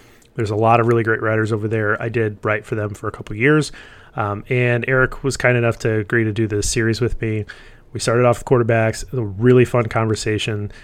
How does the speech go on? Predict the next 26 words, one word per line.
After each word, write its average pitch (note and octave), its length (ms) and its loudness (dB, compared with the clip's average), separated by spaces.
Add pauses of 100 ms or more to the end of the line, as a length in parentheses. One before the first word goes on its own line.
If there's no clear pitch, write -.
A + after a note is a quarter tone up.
(200)
If - 60 -14
you C#3+ 80 4
wanted E3+ 140 6
to D#3+ 80 8
head D3 180 4
over D3 180 6
to D3 60 6
Second D3 280 2
City, B2+ 340 -2 (180)
uh, G#2+ 380 -2
the A#2+ 160 -4
Second C#3+ 240 2
City B2+ 160 0
Gridiron A2+ 420 2
YouTube C3 500 2
page, B2 680 2
you B2+ 100 -2
could B2 180 -4
see - 380 0
what C#3 180 0
we're A#2+ 100 -4
talking A#2+ 460 0
about A#2 380 2
in A2 160 -4
li-, G#2+ 220 -2
in, G#2 320 -6